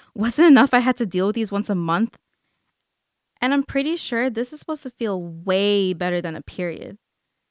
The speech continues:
I let it go the first time 'cause the first is always painful, and I know that.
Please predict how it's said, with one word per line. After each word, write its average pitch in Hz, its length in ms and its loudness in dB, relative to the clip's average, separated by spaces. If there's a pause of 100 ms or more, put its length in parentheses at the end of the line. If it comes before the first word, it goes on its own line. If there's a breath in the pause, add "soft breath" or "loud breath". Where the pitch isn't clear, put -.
(300)
I 269 80 0
let 339 160 0
it 427 80 -2
go 330 100 -2
the 285 100 -6
first - 360 -4
time 277 300 0
'cause 285 180 -8
the 285 80 -10
first 320 220 -4
is 302 160 -10
always 294 320 -2
painful, - 580 -10
and 262 120 -2
I 277 60 2
know 269 260 2
that. - 260 -8